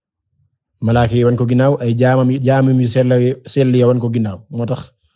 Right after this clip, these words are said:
ku baax du ànd ak ku ban mukk. Waaw, waaw. Ñoom ñaar duñu ànd de, ndax bokkuñu moo tax. "وما يستوي الأعمى والبصير، ولا الظلمات ولا النور." Ñoom ñaar bokkuñu.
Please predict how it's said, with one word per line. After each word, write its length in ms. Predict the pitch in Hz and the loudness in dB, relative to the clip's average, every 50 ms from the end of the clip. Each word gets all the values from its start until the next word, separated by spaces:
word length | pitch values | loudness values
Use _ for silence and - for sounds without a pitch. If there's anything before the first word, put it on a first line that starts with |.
| _ _ _ _ _ _ | _ _ _ _ _ _
ku 100 | - 131 | -8 -4
baax 260 | 123 127 120 117 - 127 | -2 -2 -2 -2 -2 -4
du 80 | 123 | -4
ànd 180 | 120 123 120 117 | -4 -2 -4 -4
ak 80 | 110 | -4
ku 80 | - 123 | -4 -4
ban 140 | 120 117 117 | -2 0 0
mukk. 180 | 123 131 123 - - _ _ _ _ _ _ _ _ _ _ _ _ _ _ _ _ _ _ | -2 -2 -6 -10 -18 _ _ _ _ _ _ _ _ _ _ _ _ _ _ _ _ _ _
Waaw, 180 | - 101 101 101 | -14 -12 -10 -10
waaw. 140 | 92 - - - - _ _ _ - - - 107 | -10 -10 -12 -16 -20 _ _ _ -20 -16 -12 -8
Ñoom 180 | 107 113 117 120 | -6 -4 -2 -2
ñaar 120 | 123 123 123 | -2 -2 -2
duñu 140 | 131 143 139 | -2 -2 -2
ànd 120 | 151 160 180 | -2 -4 -4
de, 100 | 175 - - - | -6 -10 -12 -10
ndax 160 | 113 117 117 | -10 -8 -4
bokkuñu 340 | 120 135 151 - 143 135 127 123 | -2 -2 0 0 0 0 0 0
moo 120 | 123 120 | 0 -2
tax. 120 | 107 104 - | -4 -6 -10
"وما 220 | 104 123 123 131 135 | -8 -4 -2 0 0
يستوي 260 | 131 117 107 131 131 | 0 0 -2 -2 -4
الأعمى 300 | 135 139 127 139 156 156 | -2 -2 -2 -2 -2 0
والبصير، 480 | 156 156 156 147 139 120 - 123 113 101 - | 0 0 -2 -2 -4 -4 -6 -8 -10 -10 -8
ولا 140 | 127 143 143 | -6 -4 -4
الظلمات 420 | 131 120 135 139 143 156 180 202 - | -2 -2 -2 -2 -2 -4 -6 -6 -6
ولا 160 | 247 214 208 214 | -6 -6 -4 -4
النور." 220 | 208 202 156 123 - | -4 -4 -4 -6 -6
Ñoom 120 | - 139 139 | -8 -8 -8
ñaar 160 | 143 151 156 | -6 -6 -4
bokkuñu. 300 | 170 185 - 202 156 | -6 -6 -4 -4 -6